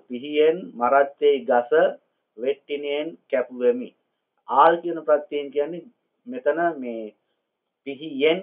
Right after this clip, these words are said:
කියන්න ආල් ප්‍රත්‍යයෙන් පිහිය විසින් කියන අදහස තමයි තියෙන්නේ. ආල් කියන ප්‍රත්‍යය කත්තියාල් පිහියෙන් කියන අදහස. එතකොට දහය බලන්න අධිපර් විදුහල්පති වහුප්පුක්කු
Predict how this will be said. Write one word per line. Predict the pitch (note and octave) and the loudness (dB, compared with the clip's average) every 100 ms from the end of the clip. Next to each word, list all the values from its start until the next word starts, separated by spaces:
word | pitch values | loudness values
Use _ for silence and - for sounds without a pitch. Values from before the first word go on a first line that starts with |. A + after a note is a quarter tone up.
| D#3+ | -6
කියන්න | C3 G#2+ G2+ F2+ B2 | -4 -4 -6 -12 -2
ආල් | C3+ C#3 | 4 4
ප්‍රත්‍යයෙන් | C3+ B2 A2 - A#2+ A2+ - _ _ | 2 -2 -4 -8 -12 -12 -14 _ _
පිහිය | A#2 B2+ B2 | -10 -2 -2
විසින් | A#2+ E3 E3+ E3+ | -2 -6 -8 -4
කියන | E3 D3+ | -4 -2
අදහස | C#3 C3 B2+ B2 | 0 -2 -4 -6
තමයි | B2 A#2 G#2+ | -8 -8 -10
තියෙන්නේ. | A2+ C3 D3 | -10 -8 -2
ආල් | A#2 A2+ | 0 0
කියන | A#2 A#2 | -2 -8
ප්‍රත්‍යය | A2 A2 - B2 D#3 G3+ _ _ _ - | -6 -8 -8 -8 -4 -4 _ _ _ -4
කත්තියාල් | A#2+ - - B2 A#2+ C#3 B2 - | -4 -4 -8 0 2 4 2 -2
පිහියෙන් | G#2+ A2+ A#2+ C#3 - _ _ _ A#2+ | -12 -10 -4 -4 -4 _ _ _ -14
කියන | A2+ | -4
අදහස. | C3+ A#2 G2+ F2+ F#2 - _ _ _ _ _ C#3+ | -2 -2 -6 -8 -14 -16 _ _ _ _ _ -6
එතකොට | C#3+ E3+ - | -2 0 -2
දහය | B2+ B2 C#3+ D#3 | -2 0 4 4
බලන්න | D#3 D#3 D#3 E3+ | 4 2 2 0
අධිපර් | C3 C3 C#3 D#3 D3+ | 0 -2 -2 -2 -2
විදුහල්පති | B2+ B2+ C#3+ D3 D3 D3 E3+ | -6 0 4 4 2 -4 -2
වහුප්පුක්කු | C#3+ B2 C#3 - D3 C#3+ - | 0 2 2 -2 -6 -6 -8